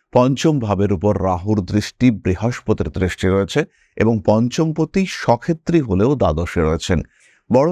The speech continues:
ইনভেস্টমেন্ট না করে ছোট ছোট ইনভেস্টমেন্ট করা যায়। ফরেক্সের যারা কাজ করছেন তাদের ক্ষেত্রেও ইমপ্রুভমেন্টের সম্ভাবনা অনেকটাই বেশি,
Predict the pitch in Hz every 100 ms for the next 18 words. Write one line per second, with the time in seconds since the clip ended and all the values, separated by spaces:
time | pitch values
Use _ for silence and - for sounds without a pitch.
0 | 180 165 165 - 160 139 113 113 131 123
1 | - 110 101 110 95 87 95 92 - 95
2 | 90 95 95 92 110 120 _ _ _ 147
3 | 151 147 - 151 131 123 117 101 98 -
4 | 101 - 123 123 98 95 90 98 80 107
5 | 104 95 85 92 92 87 95 - 98 98
6 | 101 107 123 - 92 87 - 85 85 90
7 | - 76